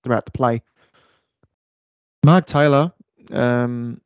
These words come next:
he was talking about it quite, uh, passionately on commentary that the middle s-, or the, or the first session, it just needed a bit of a change in pace. So England were just starting to get away a little bit,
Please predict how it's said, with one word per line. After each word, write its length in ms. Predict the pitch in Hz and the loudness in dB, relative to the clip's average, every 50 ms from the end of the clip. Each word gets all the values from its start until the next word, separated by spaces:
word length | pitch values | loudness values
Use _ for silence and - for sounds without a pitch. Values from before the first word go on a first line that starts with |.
| _ _ | _ _
he 100 | - 131 | -6 -6
was 100 | 117 - | -6 -4
talking 380 | - 143 135 - - 135 123 | -2 -2 -2 -2 -2 -6 -6
about 220 | 120 110 117 117 - | -2 0 -2 -2 -2
it 80 | - | -4
quite, 480 | - - 131 120 117 - - _ - - | -6 -4 -4 -4 -4 -6 -10 _ -12 -10
uh, 120 | 120 110 | -10 -10
passionately 560 | - - 139 143 - - 143 - - 131 127 | -6 -6 -6 -6 -6 -8 -10 -8 -6 -4 -4
on 160 | 117 113 120 117 | -4 -4 -6 -10
commentary 500 | - - 123 127 120 - - 120 110 110 | -10 -8 -6 -6 -8 -6 -6 -6 -4 -2
that 240 | 120 117 110 - _ _ _ _ _ _ _ _ _ _ _ _ _ _ _ _ _ _ _ _ _ _ _ _ _ _ _ _ _ _ _ _ _ _ | -4 -4 -6 -6 _ _ _ _ _ _ _ _ _ _ _ _ _ _ _ _ _ _ _ _ _ _ _ _ _ _ _ _ _ _ _ _ _ _
the 120 | 139 139 | 2 4
middle 200 | 143 156 185 196 | 4 6 6 4
s-, 180 | 185 - - - | 4 2 0 -4
or 200 | - 151 139 135 | 0 0 2 2
the, 220 | 123 139 135 127 | 2 2 2 2
or 40 | 143 | 2
the 80 | 131 135 | 0 0
first 300 | - - 180 180 - - | 0 2 2 2 2 0
session, 320 | - 156 147 - - 127 | -2 -2 -2 -2 -6 -6
it 140 | 117 127 127 | -6 -6 -4
just 240 | - 160 - - - | -4 -6 -8 -4 -4
needed 260 | 139 139 139 131 120 | -2 -2 0 0 -2
a 100 | - - | -2 -2
bit 140 | 123 131 123 | -2 -2 -2
of 80 | 117 | -2
a 60 | 117 - | -4 -6
change 400 | - - 123 123 120 123 113 113 | -8 -8 -6 -6 -6 -6 -8 -10
in 120 | 113 107 | -10 -10
pace. 420 | - 123 - - - - - - - _ _ _ _ _ _ _ _ _ _ _ _ _ _ _ _ _ _ _ | -10 -10 -10 -12 -12 -14 -16 -18 -18 _ _ _ _ _ _ _ _ _ _ _ _ _ _ _ _ _ _ _
So 540 | - - - 120 117 113 117 117 113 113 - | -6 -2 0 2 4 4 2 2 0 -2 -2
England 320 | - 147 143 143 139 135 127 | -4 -6 -4 -4 -2 0 -2
were 80 | 120 | -2
just 140 | 113 139 - | -2 -4 -6
starting 260 | - - 143 147 143 | -4 -4 -2 -2 -4
to 60 | 143 | -4
get 140 | 123 139 131 | -4 0 0
away 220 | 131 120 123 123 123 | 2 2 2 2 2
a 40 | |
little 180 | 123 123 123 123 | 0 0 -2 -2
bit, 180 | 147 170 - | -2 -4 -4